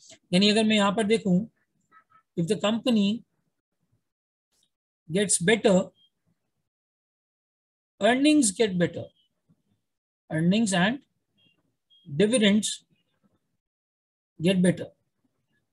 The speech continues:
अगर एक company अच्छा perform कर रही है तो उसकी earning और उसके dividends भी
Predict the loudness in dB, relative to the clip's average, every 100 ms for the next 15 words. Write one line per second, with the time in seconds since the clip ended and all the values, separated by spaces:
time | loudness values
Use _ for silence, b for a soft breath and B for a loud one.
0 | 0 2 2 2 0 4 4 4 4 0
1 | 0 0 2 0 0 0 -2 -4 -8 _
2 | _ _ -2 0 -2 0 0 0 0 -2
3 | -2 -2 -2 -2 -2 -2 -4